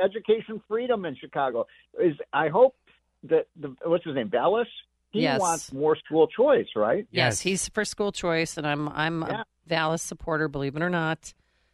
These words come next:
Speaker 2: Even though we had a little bump in the road, Steve, and I don't know if you heard
Speaker 1: Yeah.
Speaker 2: about it, 'cause Governor DeSantis came to visit, and Paul Vallis put out
Speaker 1: Oh.
Speaker 2: a press release denouncing him, calling him,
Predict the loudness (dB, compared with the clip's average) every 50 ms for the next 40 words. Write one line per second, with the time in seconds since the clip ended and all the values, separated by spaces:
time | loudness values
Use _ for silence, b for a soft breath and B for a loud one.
0 | b b -14 -12 -8 -4 -2 0 0 2 2 2 2 2 0 0 0 0 -2 -2
1 | -2 -2 0 -2 0 0 0 0 0 -2 -2 0 0 2 2 2 2 0 0 -2
2 | -4 -6 -6 -4 -2 -2 0 0 0 0 0 0 0 -2 -2 -4 -4 -2 -2 -2
3 | -2 0 0 0 0 0 -2 -4 -6 _ _ _ _ _ -4 -2 0 0 0 0
4 | 0 -2 -2 -2 -2 -2 0 0 0 0 -2 -4 -4 -4 -4 -2 -2 0 0 0
5 | 0 0 0 0 0 -2 -2 -2 -2 -2 0 0 0 0 0 0 0 -2 -2 -4
6 | -2 -2 0 0 0 0 0 -2 -4 -10 -8 0 4 8 8 10 10 8 8 6
7 | 6 6 6 4 2 -2 -4 -2 0 0 0 -2 -2 -4 -2 0 0 0 0 -2
8 | -2 0 0 0 0 -2 -2 -2 -2 -2 0 0 -2 -2 -2 0 -2 -2 -2